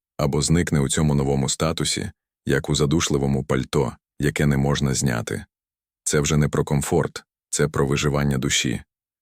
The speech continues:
Саме тоді з'являється шанс змінити сценарій. Коли ти доходиш до краю, але не падаєш,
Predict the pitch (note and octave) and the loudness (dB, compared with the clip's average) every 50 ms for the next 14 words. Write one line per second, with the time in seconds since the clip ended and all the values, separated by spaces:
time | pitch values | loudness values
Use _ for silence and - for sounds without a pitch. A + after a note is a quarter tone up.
0 | _ _ _ _ - - - D#2 D2+ D2 C2+ - D2 D2 E2 D#2+ C#2+ D2 C#2 C2+ | _ _ _ _ -6 -2 0 2 2 2 2 2 0 2 2 2 2 0 0 0
1 | C#2+ C#2+ C#2+ C#2 - - C2+ - - E2+ D#2+ D#2 D#2 - - - D#2+ D#2 D2+ D2 | 0 0 0 0 -2 -2 -2 -2 0 0 0 0 0 0 -2 -2 0 2 2 2
2 | D2+ D#2 D2 - C#2+ - - D2+ C#2+ C#2 B1+ B1 A#1 A1 - - _ _ _ _ | 2 2 0 0 -2 -2 0 0 0 0 -2 -2 -4 -6 -8 -12 _ _ _ _
3 | _ _ _ _ _ - - D2 D2+ E2 D#2 - D2+ D2 D#2 - - D#2+ D#2 D2+ | _ _ _ _ _ -2 0 2 2 2 2 2 0 0 0 0 0 0 0 0
4 | C#2+ C2 C2+ C#2+ C#2 - - F2 F#2+ F#2 D#2+ D2 C2+ - - C#2 C#2+ C#2+ C#2 C#2 | 0 -2 -2 -4 -2 -2 -2 0 0 0 0 0 -2 -2 -2 -2 0 0 0 0
5 | C2+ D2 - F2 F#2 E2+ D2+ C2+ A#1+ A1+ - - | -2 -2 -2 -2 -2 0 0 0 -2 -2 -4 -6